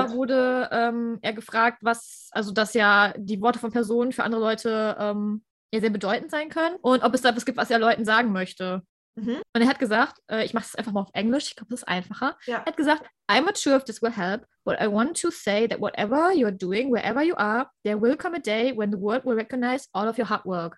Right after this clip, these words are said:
Speaker 2: Girl.
Speaker 1: Und das fand ich tatsächlich sehr cute.
Speaker 2: Heute vor der Podcast-Episode.
Speaker 1: Ja.
Speaker 2: Platz dreiundvierzig. I'm so sorry. Wie oft kann man das in einem Podcast erwähnen? Ja.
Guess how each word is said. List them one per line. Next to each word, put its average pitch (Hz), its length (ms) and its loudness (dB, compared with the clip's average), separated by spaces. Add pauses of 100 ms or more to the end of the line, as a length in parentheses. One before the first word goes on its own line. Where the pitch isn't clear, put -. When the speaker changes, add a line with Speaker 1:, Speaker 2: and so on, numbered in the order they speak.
(120)
Speaker 2:
Girl. 277 260 8
Speaker 1:
Und 240 60 6
das - 140 4
fand 320 160 4
ich - 60 -6
tatsächlich 349 560 2 (160)
sehr 254 120 4
cute. - 360 -8 (420)
Speaker 2:
Heute 440 380 6 (580)
vor 370 140 6 (100)
der 349 60 8 (560)
Podcast-Episode. 285 640 2 (340)
Speaker 1:
Ja. 302 440 4 (140)
Speaker 2:
Platz 339 260 4
dreiundvierzig. 302 720 0 (280)
I'm 427 260 2
so 370 220 -10
sorry. 339 260 0 (180)
Wie 359 120 6
oft 415 140 2
kann 392 100 2
man 330 100 6
das 320 120 6
in 311 60 0
einem 294 80 -2
Podcast 320 360 2
erwähnen? 262 460 0 (140)
Ja. 220 440 4